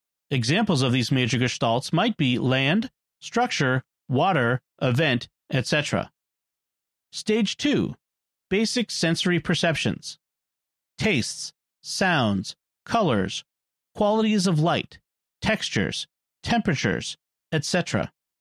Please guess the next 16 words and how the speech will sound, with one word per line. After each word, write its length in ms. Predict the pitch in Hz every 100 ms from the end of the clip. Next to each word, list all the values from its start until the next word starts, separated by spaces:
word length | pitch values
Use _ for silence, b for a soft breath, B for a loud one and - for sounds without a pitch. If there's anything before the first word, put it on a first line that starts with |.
| _ _ _ _ _ -
Stage 460 | - 240 269 -
three, 440 | - 233 127 80 - _ _ _ _ -
perception 640 | 202 - 226 226 277 285
of 180 | 247 190
the 100 | 233
site's 400 | - 135 135 -
or 220 | - 190 233
target's 580 | - 143 127 143 - - -
dimensional 480 | 160 120 - 156 151
qualities, 680 | 214 208 170 98 - - - _ _ _ -
i 160 | 127
e 340 | 131 123 117 - -
height, 360 | 131 226 - - _ _ _ _
breadth, 400 | 135 127 202 - _ _ _ _ -
width, 480 | 110 135 208 - - _ _ _ _ -
depth, 380 | 131 202 -